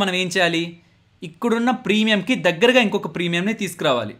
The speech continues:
అంతేకాని దీనికంటే పెద్ద ప్రీమియం తీసుకురాకూడదు. అనుకుందాం, నేను వన్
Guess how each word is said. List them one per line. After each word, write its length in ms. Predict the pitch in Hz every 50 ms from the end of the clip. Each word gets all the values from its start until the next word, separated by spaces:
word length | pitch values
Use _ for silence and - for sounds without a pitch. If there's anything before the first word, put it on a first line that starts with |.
| _ _ - -
అంతేకాని 340 | - - 233 226 247 254 247 175
దీనికంటే 360 | 196 214 220 208 226 220 254 262 254
పెద్ద 160 | 202 196 175 208 -
ప్రీమియం 260 | 214 214 196 214 214 208
తీసుకురాకూడదు. 560 | 202 175 - - 170 151 131 - 120 104 104 104 - - 160
అనుకుందాం, 380 | 190 208 233 214 196 202 226 220
నేను 120 | 202 175 156 151
వన్ 140 | 160 180